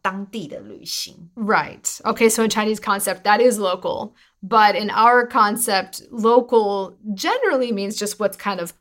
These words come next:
Speaker 2: 附近，
Speaker 1: 对。
Speaker 2: what's close to you.
Speaker 1: 对。
Speaker 2: So it's more accurate to say附近
Speaker 1: 是。
Speaker 2: in Chinese also.
Speaker 1: 是。
Speaker 2: Okay. So we might go see some, you know, 景点，
Speaker 1: 对，景点。
Speaker 2: scenic spots. What is the next thing we might do?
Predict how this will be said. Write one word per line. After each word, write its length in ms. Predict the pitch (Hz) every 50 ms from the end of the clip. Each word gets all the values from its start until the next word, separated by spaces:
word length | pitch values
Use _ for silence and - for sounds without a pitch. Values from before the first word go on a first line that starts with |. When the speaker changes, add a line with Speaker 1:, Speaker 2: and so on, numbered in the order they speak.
| _ _
Speaker 2:
附 140 | - 220 214
近， 380 | - 185 - - - 214 _ _ _
Speaker 1:
对。 100 | - 123 - - _
Speaker 2:
what's 140 | - 170 175
close 300 | - - 175 165 165 -
to 80 | - -
you. 200 | - - - - - - -
Speaker 1:
对。 100 | 156 -
Speaker 2:
So 160 | - 226 220
it's 120 | 220 220 220
more 180 | 220 226 202
accurate 600 | - - 185 202 196 - 190 170 156 - - - _ - - -
to 160 | 220 190 185
say 440 | 185 - - 180 170 - - - _ _
附 240 | _ - 220 202
近 340 | 170 - 196 - - - - _
Speaker 1:
是。 340 | - - - - - - 165 -
Speaker 2:
in 140 | 196 196
Chinese 340 | 196 - 175 160 160 160 165
also. 520 | 160 - - - - - - - - 214 214 -
Speaker 1:
是。 340 | - - - - - 180 165 _ _
Speaker 2:
Okay. 380 | - - 175 - - - - - _ - - - - - - - _
So 280 | - - - 233 226 220
we 220 | 214 208 202 233 226
might 380 | 214 214 196 202 240 247 240 -
go 160 | - 196 196
see 220 | 196 196 208 202 196
some, 720 | - - 202 190 185 185 190 185 180 185 196 220 233 - _
you 160 | - 196 180
know, 320 | 170 160 - - - - - - _
景 180 | - 190 190 214
点， 360 | 185 - - - 214 233 233 240 - _ -
Speaker 1:
对， 180 | 170 147 -
景 280 | 135 - - 151 156 165
点。 280 | - - 196 170 185
Speaker 2:
scenic 40 | 190 -
spots. 380 | - 165 160 190 247 - - - _ - - - - - - _ _
What 240 | - 226 226 330 381
is 140 | 415 403 392
the 80 | 381
next 180 | 403 381 359 -
thing 120 | - 240
we 100 | 196 190
might 180 | 190 175 156 156
do? 220 | - 160 - -